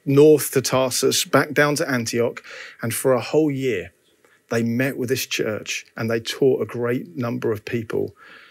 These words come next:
And in the church at Antioch, this is where they were first called Christians. This is where the disciples were first called Christians. That's where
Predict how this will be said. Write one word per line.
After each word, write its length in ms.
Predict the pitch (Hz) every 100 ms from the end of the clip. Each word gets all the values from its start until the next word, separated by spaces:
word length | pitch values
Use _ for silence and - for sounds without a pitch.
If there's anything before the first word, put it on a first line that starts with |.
| -
And 140 | - 135
in 100 | 160
the 80 | 151
church 420 | - 170 165 -
at 80 | -
Antioch, 520 | 139 131 117 107 -
this 180 | 123 131
is 140 | 117
where 160 | 120 113
they 100 | 107
were 140 | 107
first 500 | - - 113 110 -
called 380 | - 117 101 101
Christians. 560 | - 113 - - 90
This 80 | 120
is 80 | -
where 120 | 120
the 100 | 104
disciples 540 | 101 - 131 110 123 110
were 60 |
first 300 | 101 120 107
called 160 | - 113
Christians. 320 | 170 - 110
That's 180 | 156 -
where 220 | 165 156